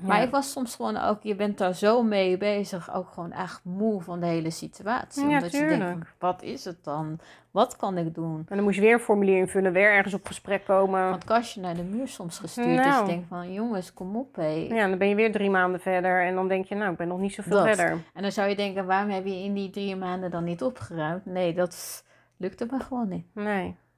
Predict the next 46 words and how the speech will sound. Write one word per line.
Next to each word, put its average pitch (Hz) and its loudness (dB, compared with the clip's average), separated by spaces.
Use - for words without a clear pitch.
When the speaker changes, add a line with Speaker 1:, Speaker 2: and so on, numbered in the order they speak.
Speaker 2:
Je 196 -4
werd 185 0
ook 180 -2
lam 185 4
gelegd 180 0
Speaker 1:
Ja. - 0
Speaker 2:
door, 190 4
nou 208 8
ja, 175 4
en 233 6
het 185 4
regelwerk. 202 4
Waarschijnlijk 175 -2
als 175 -4
zij 185 8
op 180 2
school 233 4
zat, 180 4
was 185 2
jij 196 6
weer 185 2
met 175 -2
instanties 196 0
aan 196 6
het 185 2
bellen 185 6
of 180 2
Speaker 1:
Ook. 214 -2
Speaker 2:
Ja, 226 -4
Speaker 1:
Ja. 214 4
Speaker 2:
ja. 208 -4
Speaker 1:
Ja. 226 -12
En 196 -6
ik 208 -2
deed, 285 2
ik, 170 -12
het - -18
is 170 -8
niet 180 -8
dat 180 -2
ik 170 -8
helemaal 180 2
niks 185 -2
deed, 185 -4
maar 175 -6
ja, 185 -4